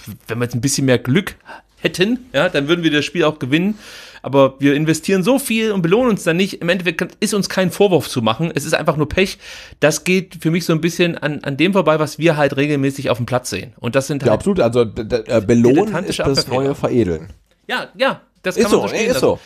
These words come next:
Speaker 2: Also,
Speaker 1: Und das kotzt mich an, das
Speaker 2: d-,
Speaker 1: geht nicht. Wir haben,
Speaker 2: nee,
Speaker 1: wir
Speaker 2: es
Speaker 1: haben
Speaker 2: geht nicht
Speaker 1: an
Speaker 2: ums Belohnen, es geht darum, dass du halt gegen die zwei Tabellen schlechtesten der zweiten Liga mehr als null Punkte holst. Und es ist halt nicht belohnt, sondern es ist halt eine Selbstverständlichkeit, ne? Und, ähm, das geht für mich auch so ein bisschen an der Realität, ähm, vorbei.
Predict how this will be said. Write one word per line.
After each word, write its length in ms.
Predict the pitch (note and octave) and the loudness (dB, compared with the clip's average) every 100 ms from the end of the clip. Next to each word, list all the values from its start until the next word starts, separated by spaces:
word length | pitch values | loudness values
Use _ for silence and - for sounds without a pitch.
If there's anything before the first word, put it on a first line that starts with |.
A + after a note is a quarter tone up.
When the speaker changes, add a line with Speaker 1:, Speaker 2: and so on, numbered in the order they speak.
| - | -4
Speaker 2:
Also, 180 | B2 D#3 | 0 0
Speaker 1:
Und 20 | |
das 160 | F#3+ | 0
kotzt 320 | - B3+ - B3+ | -4 -6 -6 -6
mich 160 | A3+ | -4
an, 80 | A#3 | -2
das 160 | G#3+ - | -4 -4
Speaker 2:
d-, 60 | |
Speaker 1:
geht 180 | A#3 B3 | -6 -2
nicht. 320 | A3 F3+ - _ - | -2 -2 -8 _ -4
Wir 140 | D#3 | -2
haben, 180 | A3+ C#4+ | -2 -2
Speaker 2:
nee, 100 | D3+ | 2
Speaker 1:
wir 40 | F#3+ | 2
Speaker 2:
es 100 | E3+ | 4
Speaker 1:
haben 100 | - | 0
Speaker 2:
geht 80 | |
nicht 80 | - | 0
Speaker 1:
an 60 | E3 | -4
Speaker 2:
ums 140 | D#3 | -4
Belohnen, 440 | - C3+ B2+ F3 G3 | 2 4 6 4 0
es 120 | - | 0
geht 160 | E3 F3 | 0 2
darum, 280 | D#3+ E3 | 0 0
dass 160 | D#3+ D3 | -2 -2
du 100 | D3+ | 0
halt 220 | C#3 C#3+ | 0 0
gegen 260 | D3 C#3+ D3 | -2 -4 -2
die 160 | C#3+ | -4
zwei 300 | C3+ - C#3 | -4 0 2
Tabellen 420 | C#3+ C#3+ C3+ C#3 D3 | 2 0 2 0 0
schlechtesten 560 | - - - F3 - | 0 0 0 -6 0
der 100 | E3 | 0
zweiten 360 | - C#3+ C#3+ C3+ | 2 0 0 -2
Liga 400 | B2+ E3 F3+ E3+ - - | -4 2 2 0 -8 -10
mehr 220 | C3+ D3+ | -2 -2
als 180 | D#3+ - | -2 -4
null 120 | F3 | -4
Punkte 380 | F3+ C4 B3 B2+ | 0 0 2 2
holst. 280 | G#2+ G#2 - | 4 4 2
Und 40 | |
es 120 | A2 C3 | -6 -2
ist 60 | |
halt 140 | C3+ D3 | -4 -2
nicht 200 | E3+ - | -2 2
belohnt, 360 | C3 F3+ B3 | 6 6 4
sondern 180 | E3 C#3+ | -2 -4
es 80 | D3+ | -4
ist 160 | E3 | -4
halt 280 | D#3+ D3+ - | 0 0 0
eine 180 | - E3+ | -8 -4
Selbstverständlichkeit, 1000 | C#3 - - F3 A#3 B3 C#3+ A#2+ F2+ E2+ | 0 0 0 0 0 0 -2 0 0 0
ne? 180 | G2 A#2+ | -2 -4
Und, 220 | G#2+ G#2+ | -6 -6
ähm, 160 | G#2+ G#2+ - - - _ | -6 -6 -10 -20 -20 _
das 220 | D3+ C#3 | 0 0
geht 180 | - D3 | 0 0
für 80 | D3 | 0
mich 180 | D3 - | -2 0
auch 140 | C#3+ | 0
so 140 | - | -2
ein 80 | B2+ | -4
bisschen 260 | C3 - D#3 | -4 -4 -4
an 80 | C3+ | -2
der 120 | B2 | 2
Realität, 500 | A#2+ A#2+ C3+ C3 B2+ | 2 4 4 2 2
ähm, 240 | A2+ A2 G#2 | 0 0 0
vorbei. 380 | A2+ F2+ C#2 | 0 0 -4